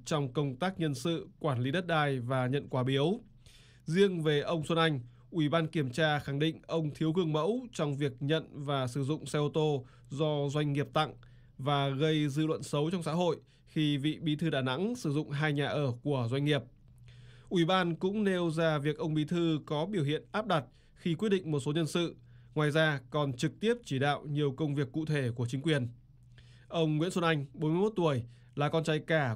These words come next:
của ông Nguyễn Văn Chi, cựu chủ nhiệm Ủy ban Kiểm tra Trung ương Đảng từ năm hai nghìn không trăm linh hai đến hai nghìn không trăm mười một. Ông đã thăng tiến nhanh từ tháng tư năm hai nghìn không trăm mười bốn,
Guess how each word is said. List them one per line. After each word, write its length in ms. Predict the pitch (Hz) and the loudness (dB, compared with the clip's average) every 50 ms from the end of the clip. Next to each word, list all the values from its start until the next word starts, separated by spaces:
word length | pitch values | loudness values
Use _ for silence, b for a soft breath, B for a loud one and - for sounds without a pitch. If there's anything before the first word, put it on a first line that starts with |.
| - | -2
của 140 | - 135 135 | -2 -4 -2
ông 300 | 95 107 156 151 147 143 | -2 0 0 0 0 0
Nguyễn 200 | 143 160 180 190 | 0 0 -2 0
Văn 140 | 175 170 156 | -2 -2 -2
Chi, 320 | - - 165 160 147 135 B B B B B B - | 0 2 2 2 2 0 B B B B B B -4
cựu 260 | - 185 185 139 160 156 | -2 -2 -2 -2 -6 -4
chủ 120 | - 160 | -2 -2
nhiệm 280 | 135 127 139 151 160 156 - | 0 0 2 0 0 0 -2
Ủy 200 | - 170 143 135 | -2 0 0 0
ban 300 | 123 135 143 143 139 123 | 2 2 0 0 0 -2
Kiểm 240 | - 151 143 131 120 | -2 -2 -2 -2 -2
tra 140 | 147 139 135 | -2 -2 -2
Trung 160 | 123 151 147 | 0 0 0
ương 100 | 143 143 | 0 2
Đảng 260 | 147 147 135 120 104 - - | 2 2 2 0 -2 -6 -4
từ 80 | - 147 | -4 -2
năm 200 | 135 147 143 139 | 0 0 0 0
hai 200 | 131 139 143 143 | 0 0 0 0
nghìn 260 | 135 139 135 131 127 | 0 0 0 0 -2
không 180 | 120 - 143 135 | -2 -4 -4 -2
trăm 120 | 147 143 | -2 -2
linh 120 | 147 143 135 | -2 0 0
hai 320 | 147 147 147 147 135 120 123 B B B B B | 2 4 4 4 2 -2 -6 B B B B B
đến 220 | 151 147 151 151 | -2 0 0 0
hai 200 | 165 165 165 156 | 2 2 2 2
nghìn 240 | 143 143 139 135 123 | 2 2 2 0 0
không 200 | 120 - 156 143 | 0 -2 -4 -2
trăm 120 | 123 151 143 | -2 -2 -2
mười 120 | 143 135 | 0 0
một. 220 | 131 143 143 123 - - - B B B B B B B B B B | 2 0 0 0 -4 -12 -20 B B B B B B B B B B
Ông 280 | - 170 170 156 151 151 | -2 0 2 2 2 0
đã 160 | 151 147 160 | 0 0 -2
thăng 220 | 160 - 156 147 | 0 0 -2 -2
tiến 260 | 135 - 151 147 143 151 | 0 0 0 0 2 2
nhanh 300 | 175 170 160 147 131 120 - - - | 4 4 4 2 0 -4 -8 -6 -4
từ 180 | 156 143 139 120 - | -2 -2 -2 -2 -2
tháng 260 | 135 135 139 135 135 | -2 -2 -2 -4 -4
tư 320 | - 185 180 170 160 147 143 | -2 0 2 2 2 2 0
năm 140 | 151 143 | 0 0
hai 120 | 143 147 147 | 0 0 0
nghìn 140 | 143 135 120 | 0 -2 -2
không 120 | 147 143 | -2 -2
trăm 120 | 151 139 | -2 0
mười 100 | 139 139 | 0 0
bốn, 300 | 135 131 135 143 151 214 | 0 2 2 2 0 0